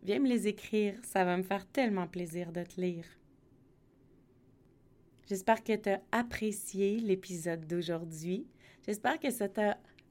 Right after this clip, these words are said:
apporté une certaine réflexion sur à quel point on aime se détacher des résultats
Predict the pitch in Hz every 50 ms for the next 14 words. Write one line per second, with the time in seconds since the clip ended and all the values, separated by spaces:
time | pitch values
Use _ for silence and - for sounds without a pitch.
0 | _ - 247 269 262 - 294 269 277 254 - 320 339 330 262 226 214 220 - 285
1 | 285 285 - 330 349 330 269 233 233 262 311 - - 262 233 240 - - - 208
2 | 190 180 185 190 190 - - - 233 226 233 233 240 285 277 277 269 - - 370
3 | 415 370 247 185 175 180 196 202 208 208 202 - - 196 190 185 165 165 226 233
4 | 233 - 202 196 196 - - - 190 185 185 165 185 180 185 180 190 196 185 185
5 | 185 180 170 165 - - 170 170